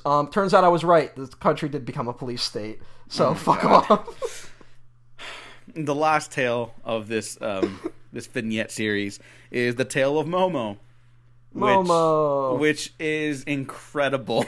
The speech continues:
Speaker 2: <laughs>
Speaker 1: This is so sad.
Speaker 2: It ends so sad, but it's so good. It is so good. Momo enters a dance competition with some monkeys. <laughs> He, he's searching for Appa,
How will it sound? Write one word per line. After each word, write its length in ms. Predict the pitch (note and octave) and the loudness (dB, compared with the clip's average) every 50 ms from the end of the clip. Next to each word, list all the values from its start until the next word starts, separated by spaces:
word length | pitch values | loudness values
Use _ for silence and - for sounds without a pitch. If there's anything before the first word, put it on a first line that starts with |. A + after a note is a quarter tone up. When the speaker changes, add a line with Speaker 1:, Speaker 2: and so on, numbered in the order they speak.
| - | 2
Speaker 2:
<laughs> 140 | - G#3 - - - - - - - - - - - - - - - _ _ _ - - - | 2 2 2 0 -4 -16 -16 -16 -16 -16 -20 -20 -20 -20 -20 -20 -20 _ _ _ -20 -12 -10
Speaker 1:
This 120 | G3+ F#3+ | -8 -8
is 60 | - | -8
so 260 | - - - G#3 F#3 F3 | -10 -8 -4 -2 -2 -2
sad. 640 | - - - D#3+ C3 B2 A2+ G2+ G#2 G#2+ A2+ - - - - - - - - - _ _ _ | -4 -6 -6 -6 -4 -4 -4 -4 -6 -6 -8 -8 -12 -18 -20 -20 -20 -20 -20 -20 _ _ _
Speaker 2:
It 160 | D#3+ D#3+ - - | -6 -6 -4 -2
ends 300 | E3+ E3+ F3+ F3+ D#3+ - | -2 0 0 -2 -4 -6
so 160 | - B2+ A#2 | -8 -10 -10
sad, 420 | A2+ - - A#2 G#2 G#2+ A2 A#2 - F3+ F#3 - _ | -10 -12 -12 -10 -10 -10 -10 -10 -12 -14 -18 -14 _
but 180 | - D#3+ D#3 - | -4 -4 -4 -2
it's 200 | G3+ G3 G3 - | -4 -4 -4 -6
so 420 | - - - - G3+ G3 F3 E3 | -8 -8 -4 0 0 2 2 2
good. 460 | C#3+ C#3 E3+ D#3+ C#3+ B2+ A#2 - G#2+ - - _ _ _ - _ _ | 0 0 0 2 2 2 0 -2 -4 -10 -18 _ _ _ -20 _ _
It 100 | F3 F3+ | -2 -2
is 180 | F3+ F3+ E3+ E3+ | 0 0 -2 -4
so 360 | - - - F#3 F#3 F#3 F#3 | -6 -6 -4 -4 -2 -2 -4
good. 240 | E3+ F#3 F#3 E3 C#3+ | -4 -4 -4 -4 -4
Momo 560 | C#3+ D3+ D#3 D#3+ E3+ F3 F3+ F#3 G3+ F#3+ F3+ - - - - - - - | -4 -4 -4 -4 -4 -2 -4 -4 -4 -6 -8 -10 -16 -20 -20 -20 -12 -4
enters 460 | E3+ E3 E3 D#3 - F3 E3 D#3 D3 | -2 -2 -2 -2 -2 0 0 0 0
a 80 | C3 A#2 | -2 -4
dance 500 | B2 G#2 - C#3 C#3 D3+ E3 F3 - - | -6 -6 -4 -2 -2 -2 -2 -4 -8 -4
competition 800 | - G#3+ G3 G3 G#3 G#3+ - - G#3+ G3 G3 - A3 F#3+ F#3 | -2 0 0 0 -2 -4 -2 0 0 0 0 0 -2 -2 -2
with 100 | E3 E3+ | -2 -2
some 300 | - - - A3 E3 D#3 | -2 -2 0 0 0 0
monkeys. 880 | D3 C3+ C#3 D3+ - - - F#3+ B3 A3 B3+ D4+ A3+ - - - - - - - - - - - | -2 -4 -4 -6 -6 -6 -2 0 0 -2 -2 -4 -8 -8 -8 -8 -8 -10 -12 -20 -20 -16 -12 -10
<laughs> 260 | - A3+ G4+ F4+ C#4 - | -8 -8 -8 -8 -10 -8
He, 560 | - - A3 F#3+ F3+ F3 E3+ D#3+ D3 D3 - - - - _ _ | -4 -2 -2 0 0 -2 -4 -4 -6 -8 -10 -14 -20 -20 _ _
he's 320 | - F3+ E3+ D#3+ D3 - | -6 -4 -4 -4 -4 -4
searching 380 | - F#3+ G3 F#3+ - G3 F#3 F3+ | -2 -2 -2 -2 -4 -8 -10 -6
for 240 | - F#3+ F3 - - | -4 -4 -2 -2 -2
Appa, 520 | D3+ D#3 E3+ E3+ - G3+ G3 G3+ G#3 G#3 | -2 -2 -2 -4 -6 -10 -10 -10 -10 -12